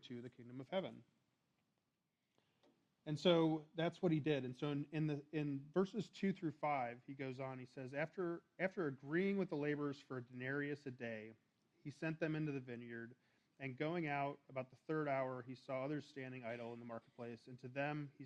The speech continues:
said, 'You go into the vineyard too, and whatever is right I will give you.' So they went, and going out again about the sixth hour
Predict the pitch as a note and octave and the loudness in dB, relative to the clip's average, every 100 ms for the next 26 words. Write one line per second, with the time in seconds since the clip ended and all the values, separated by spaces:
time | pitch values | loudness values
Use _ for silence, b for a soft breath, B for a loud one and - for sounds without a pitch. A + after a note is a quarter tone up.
0 | - B2 A#2+ A#2+ - b b b C#3 D#3 | -12 -8 -8 -10 -16 b b b 2 6
1 | D#3 D3+ D3 C3 B2+ B2+ B2 B2 C3 A#2+ | 6 4 0 -4 -4 -4 -4 -4 -4 -4
2 | A#2 B2 B2+ D3 D#3 D3+ B2+ B2+ B2 A#2 | -6 -6 -2 -2 0 0 0 -2 -2 -4
3 | - B2+ B2 B2 A#2+ A2 A2 - - _ | -8 -6 -4 -6 -8 -12 -14 -18 -20 _
4 | _ _ B2+ B2+ C#3 B2+ B2+ C#3+ _ b | _ _ -8 -4 -2 -2 -6 -8 _ b
5 | b b b b _ _ _ _ _ - | b b b b _ _ _ _ _ -14
6 | A#2+ D3 D3+ D#3+ D#3 D3+ D3 C#3 C#3+ - | -2 2 4 4 4 2 0 0 0 -2
7 | - D#3+ C3+ C3 B2 B2+ | -6 -4 0 0 0 -2